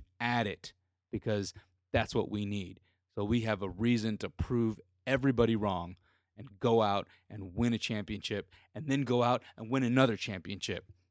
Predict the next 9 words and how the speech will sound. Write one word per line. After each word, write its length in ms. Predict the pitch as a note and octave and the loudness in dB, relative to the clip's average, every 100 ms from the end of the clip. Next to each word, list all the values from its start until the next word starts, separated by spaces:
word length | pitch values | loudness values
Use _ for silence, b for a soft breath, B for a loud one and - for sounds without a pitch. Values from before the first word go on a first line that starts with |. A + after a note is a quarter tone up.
| _ _ | _ _
Yes, 420 | A2 A#2 F#2+ - - - | 0 0 0 -6 -8 -8
with 400 | G2 B2 A#2+ A2 | 4 6 6 4
Mike 240 | A2+ G#2+ | 0 -2
D'Antoni 560 | - G#2+ G#2 G#2+ G2+ G2 | -2 -6 -4 -4 -4 -6
as 100 | F#2+ | -8
the 80 | A2 | -10
coach. 420 | - F#2 - - _ _ _ | -6 -6 -6 -16 _ _ _
And 100 | - | -10
hopefully 560 | G#2 B2 - A#2+ A2+ G#2+ | -4 -4 -2 -2 0 -2